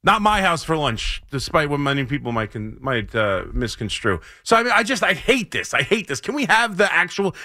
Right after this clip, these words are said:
get in the room, have the thing at Yankee Stadium or something? Like, I just miss those days. It, it so sucks that we've gotten just so easy that you just, whatever the case now, we just put it on Zoom. Who cares? Ah, we'll put it on Zoom.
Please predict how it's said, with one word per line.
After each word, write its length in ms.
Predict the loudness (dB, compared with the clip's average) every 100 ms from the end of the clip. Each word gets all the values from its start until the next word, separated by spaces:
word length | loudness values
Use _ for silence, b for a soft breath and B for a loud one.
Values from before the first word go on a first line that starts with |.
| B 2
get 220 | 4 4
in 140 | 0
the 80 | -2
room, 500 | -2 -2 -2 -4 -6 B B B
have 340 | 2 4 2
the 100 | -4
thing 320 | -2 -2 -2
at 80 | -2
Yankee 300 | -2 -4 -6
Stadium 420 | -4 -2 0 -2
or 60 | -2
something? 560 | 0 2 2 2 -2 -4 B
Like, 100 | 0
I 80 | 2
just 220 | 2 0
miss 220 | 0 0 0
those 180 | -2
days. 240 | 0 -2 -2
It, 80 | -12 -4
it 140 | -4 0
so 360 | -2 -2 -6 -12
sucks 380 | -4 -2 -2 -4
that 120 | -6
we've 140 | -2
gotten 320 | -2 -2 -6 B B B
just 220 | 0 0 -2 -20 _ _ _
so 280 | 2 2 2
easy 300 | 0 0 0
that 260 | 2 0 -2 _ _ -10
you 120 | -6
just, 260 | -4 -4 -2
whatever 380 | 2 2 2 0
the 100 | 0
case 260 | 0 0
now, 140 | -2 -2
we 60 |
just 140 | -6 -4
put 140 | 0
it 60 | 0
on 160 | 0
Zoom. 180 | -2 -4
Who 120 | -6
cares? 500 | -4 0 0 -2 -14 _ _ -20 _ _ _
Ah, 200 | 4 4
we'll 100 | 4
put 140 | 4 4
it 60 |
on 120 | 2
Zoom. 260 | 0 -6